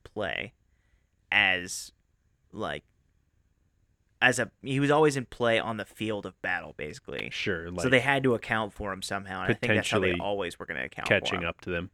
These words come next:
Speaker 1: Yeah.
Speaker 2: Yeah. Okay. Makes
Speaker 1: That's
Speaker 2: sense.
Speaker 1: my, that's my current theory. So I, I was
Speaker 2: I'll
Speaker 1: able to
Speaker 2: allow
Speaker 1: do
Speaker 2: it.
Speaker 1: that in just under fifty minutes. So we did it.
Speaker 2: We did it.
Speaker 1: It's pretty exciting. So I l-, obviously love this movie,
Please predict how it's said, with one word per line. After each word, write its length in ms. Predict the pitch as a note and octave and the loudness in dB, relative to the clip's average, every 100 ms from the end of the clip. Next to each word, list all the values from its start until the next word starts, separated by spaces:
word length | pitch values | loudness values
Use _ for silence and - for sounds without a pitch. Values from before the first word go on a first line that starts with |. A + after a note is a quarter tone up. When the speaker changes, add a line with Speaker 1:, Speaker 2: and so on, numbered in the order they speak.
| _ - | _ -6
Speaker 1:
Yeah. 220 | G#2 - - | -4 -4 -6
Speaker 2:
Yeah. 80 | - - _ _ _ | -16 -18 _ _ _
Okay. 200 | F3 G2 - _ _ _ _ | 0 0 -4 _ _ _ _
Makes 140 | A2 E3 | 0 4
Speaker 1:
That's 140 | D#3 | 4
Speaker 2:
sense. 80 | D3+ | 4
Speaker 1:
my, 180 | B2+ A#2+ | 2 0
that's 220 | D3 C#3+ | -4 -2
my 80 | B2+ | -2
current 300 | - A2 F#2 - | 0 -2 -2 -6
theory. 260 | F2 D2+ | -6 -6
So 140 | - B2 | -4 -6
I, 100 | - - | -6 -2
I 100 | - | 6
was 80 | C#3+ | 6
Speaker 2:
I'll 20 | |
Speaker 1:
able 140 | F2+ | 6
to 60 | - | 2
Speaker 2:
allow 60 | F#2+ | 0
Speaker 1:
do 80 | A2 | 2
Speaker 2:
it. 20 | |
Speaker 1:
that 260 | A#2 A2 | 4 4
in 260 | G#2+ G2 F2+ _ _ _ _ _ _ _ _ _ _ _ _ _ _ | 2 -2 -8 _ _ _ _ _ _ _ _ _ _ _ _ _ _
just 260 | G#2+ G#2 F#2+ | -6 -6 -8
under 380 | F2+ F#2 E2+ - _ _ _ _ | -6 -6 -8 -14 _ _ _ _
fifty 300 | G2 - D2 | -14 -12 -16
minutes. 360 | - - - - _ - | -16 -18 -18 -20 _ -18
So 280 | - G#1+ - _ _ _ _ _ _ _ _ _ | -16 -16 -18 _ _ _ _ _ _ _ _ _
we 140 | G2+ F#2+ | -14 -10
did 180 | F2 A1 | -10 -10
it. 120 | - - | -14 -6
Speaker 2:
We 100 | F#2+ | -4
did 160 | E2+ E2 | -2 -4
it. 140 | - _ _ _ _ | -8 _ _ _ _
Speaker 1:
It's 80 | - | -8
pretty 180 | A#2 G2 | -4 -4
exciting. 440 | - F2 B1+ A1+ - _ _ - - - - | -2 -2 0 -4 -12 _ _ -20 -20 -20 -12
So 220 | - D#3 C3+ | 6 8 8
I 220 | B2+ G3+ | 8 6
l-, 140 | E3 - - | 6 2 -2
obviously 580 | A#2+ A2 G#2 - F#2+ F2+ | 0 0 -4 -8 -8 -8
love 200 | F#2 - | -10 -12
this 200 | - - | -16 -14
movie, 380 | D#2 - - | -14 -12 -14